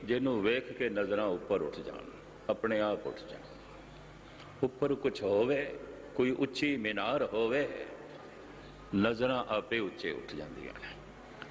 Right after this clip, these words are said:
ਤੇ ਥੱਲੇ ਬਹੁਤ ਕੁਛ ਹੋਵੇ, ਨਜ਼ਰਾਂ ਆਪੇ ਹੀ ਥੱਲੇ ਚਲੀਆਂ।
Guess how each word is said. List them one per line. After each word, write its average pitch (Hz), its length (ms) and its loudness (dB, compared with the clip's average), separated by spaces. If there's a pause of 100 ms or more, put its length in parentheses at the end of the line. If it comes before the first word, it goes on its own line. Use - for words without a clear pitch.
(120)
ਤੇ 110 100 6
ਥੱਲੇ 135 460 2
ਬਹੁਤ 120 380 2
ਕੁਛ - 280 -2
ਹੋਵੇ, 104 320 2 (440)
ਨਜ਼ਰਾਂ 123 460 4
ਆਪੇ 113 280 0
ਹੀ 113 40 0
ਥੱਲੇ 80 360 -2
ਚਲੀਆਂ। 69 380 -8